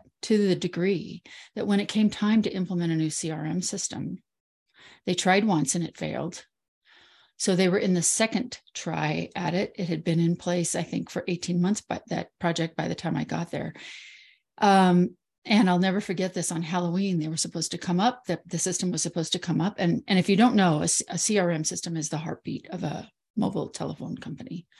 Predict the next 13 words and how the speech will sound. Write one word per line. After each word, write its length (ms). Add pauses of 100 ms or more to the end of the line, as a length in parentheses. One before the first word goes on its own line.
(500)
It's 120
how 120
they 140
activate 480
the 80
phones. 560 (960)
No 180
C 220
R 140
M, 140
no 120
phone 240
activation. 720